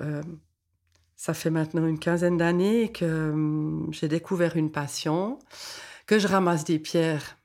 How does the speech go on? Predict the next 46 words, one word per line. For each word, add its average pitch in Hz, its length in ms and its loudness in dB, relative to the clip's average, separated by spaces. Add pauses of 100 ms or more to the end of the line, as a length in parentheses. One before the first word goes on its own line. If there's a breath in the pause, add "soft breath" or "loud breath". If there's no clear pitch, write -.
(140)
dans 165 240 -4
la 156 120 0
nature, 190 760 -4
des 151 120 -4
pierres 151 440 -8
que - 60 -20
je - 80 -14
ramasse 147 280 0
brutes, 185 380 0
hein, 170 220 0
évidemment. 135 440 -4 (560 loud breath)
Euh, 151 440 0 (1400 loud breath)
et 196 380 6
je 196 140 2
les 180 200 4
assemble 208 800 2
en 175 120 0
faisant 180 240 -2
des 160 140 0
pierçonnages, 165 840 -6
ce - 120 -16
que 196 80 -12
j'appelle 165 340 -6
des 156 120 -6
pierçonnages. 165 680 -6 (420 loud breath)
Je - 100 0
les 196 100 4
assemble, 220 400 4
mais 208 80 2
je 175 100 -2
les, 180 260 0
je - 120 -10
les 190 80 0
fais 185 180 -2
tenir 196 420 2
parce 170 160 -2
que - 60 -8
moi, 180 180 0
j'aime 175 380 -2
bien 202 300 2
ce 208 100 -8
qui 185 160 -6
tient 180 320 0
toute 233 240 -8
la 202 140 2
vie. 165 320 -2